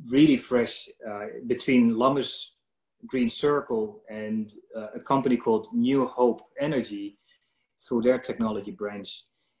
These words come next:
And that is a collaboration in waste plastics turning to petrochemicals.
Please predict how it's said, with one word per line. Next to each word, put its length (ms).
And 300
that 160
is 400
a 60
collaboration 960
in 520
waste 540
plastics 840
turning 420
to 140
petrochemicals. 800